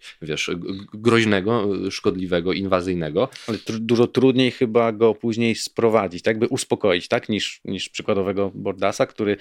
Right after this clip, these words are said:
Speaker 2: szybko się podpala, ale już bardzo szybko gaśnie.
Speaker 1: Nie.
Speaker 2: A tam, nie?
Speaker 1: To nie,
Speaker 2: To
Speaker 1: to,
Speaker 2: nie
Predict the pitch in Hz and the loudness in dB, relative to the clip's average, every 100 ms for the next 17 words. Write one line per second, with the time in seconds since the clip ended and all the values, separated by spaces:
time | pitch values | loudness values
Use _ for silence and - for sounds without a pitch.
0 | - - - 120 123 120 113 - 117 107 | -6 -6 0 0 0 -2 -4 0 2 4
1 | 95 110 104 101 110 101 - - - 104 | 2 2 0 0 0 0 -6 -8 -4 -2
2 | 110 - 196 - _ 110 - 113 117 107 | 0 0 -4 -4 _ -6 -2 0 0 -2
3 | 120 127 110 98 - 101 | 0 2 2 0 -2 -2